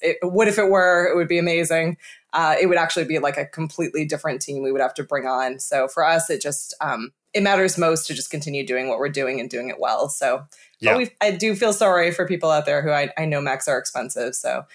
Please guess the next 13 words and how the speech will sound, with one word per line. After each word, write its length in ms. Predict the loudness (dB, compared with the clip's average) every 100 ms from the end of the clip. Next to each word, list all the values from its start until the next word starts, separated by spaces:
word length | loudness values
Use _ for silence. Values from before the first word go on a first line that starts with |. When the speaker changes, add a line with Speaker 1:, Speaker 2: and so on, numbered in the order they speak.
| _ _ _
Speaker 1:
um, 300 | -6 -4 -2
Speaker 2:
Yeah. 320 | 2 4 2 0 -2
Speaker 1:
hopefully, 400 | -2 0 0 2
hopefully 400 | 2 4 4 6
one 160 | 6
of 60 | 4
these 160 | 2 2
days 380 | 4 4 2
we 100 | 0
can 180 | 0 0
get, 240 | 0 0 0
we 100 | 2
do, 300 | 4 2